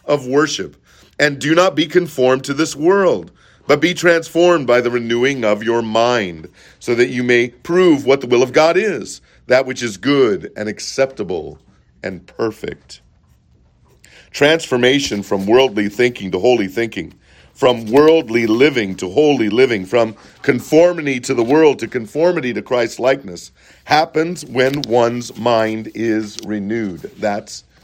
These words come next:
where it begins. It is from the Greek word here translated as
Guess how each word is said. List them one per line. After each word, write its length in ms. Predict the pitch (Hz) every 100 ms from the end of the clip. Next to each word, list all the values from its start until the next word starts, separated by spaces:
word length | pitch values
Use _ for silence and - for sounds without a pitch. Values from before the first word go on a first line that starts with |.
| _
where 160 | - 104
it 140 | 104
begins. 920 | 110 98 104 110 95 92 - - - _ _ _ _ _ _ _ _ _ _ _ _ _
It 140 | -
is 320 | 120 120 107 -
from 340 | - 120 113
the 80 | 107
Greek 320 | 127 127 123
word 240 | 127 123
here 140 | 120 117
translated 640 | 104 117 104 120 117 107
as 180 | 104 101